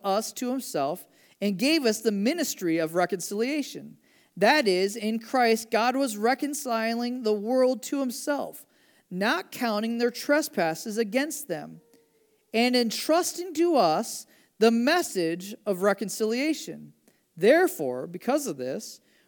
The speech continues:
we are ambassadors for Christ, God making his appeal through us. We implore you on behalf of Christ, be reconciled to God.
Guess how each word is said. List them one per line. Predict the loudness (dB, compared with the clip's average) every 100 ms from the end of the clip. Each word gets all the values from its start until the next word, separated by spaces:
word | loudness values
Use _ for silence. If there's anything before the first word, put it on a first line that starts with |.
| -8
we | 2 8 8
are | 6 2 4 2 2 -2 -6 _ _ -2
ambassadors | 0 0 2 4 4 2 0 -4 0 0 0 -6
for | -4 -4
Christ, | 2 2 2 0 -12 -16 _ _ _ _ _
God | 2 4 4 2
making | 4 4 2 -2
his | 0 0
appeal | -4 -4 0 2
through | 0 -4 0 2
us. | 0 -4 -16 -20 _ _ _ -4
We | 0 2 2
implore | 0 -4 -4 0 2 2
you | 2 2
on | 0
behalf | 0 -4 -4 -10 -8
of | -10 -6
Christ, | -2 0 0 -4 -20 -20 _ 4
be | 4 4
reconciled | 4 0 2 -2 -2 -2 0 -2
to | 0
God. | 2 2 -2 -8